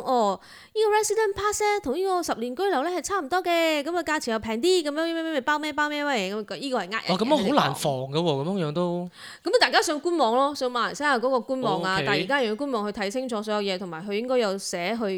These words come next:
Speaker 1: 誒，有同佢合作嘅嗰啲中介係邊啲係合法㗎，係，係啱㗎咯。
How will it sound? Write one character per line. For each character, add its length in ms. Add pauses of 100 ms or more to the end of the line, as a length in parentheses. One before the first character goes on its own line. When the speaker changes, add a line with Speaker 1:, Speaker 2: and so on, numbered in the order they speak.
Speaker 1:
誒， 220
有 160
同 120
佢 60
合 180
作 180
嘅 160
嗰 100
啲 100
中 260
介 80
係 440
邊 220
啲 140
係 180
合 200
法 260
㗎， 280 (540)
係， 220
係 140
啱 380
㗎 120
咯。 280